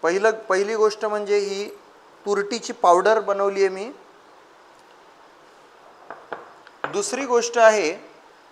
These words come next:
सैंधव मीठ. आणि तिसरी गोष्ट आहे खाण्याचा सोडा, ज्याला आपण कुकिंग सोडा म्हणतो.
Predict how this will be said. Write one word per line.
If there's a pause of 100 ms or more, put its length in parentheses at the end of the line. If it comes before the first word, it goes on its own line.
(720)
सैंधव
मीठ. (2000)
आणि
तिसरी
गोष्ट
आहे (480)
खाण्याचा
सोडा, (480)
ज्याला
आपण
कुकिंग
सोडा
म्हणतो.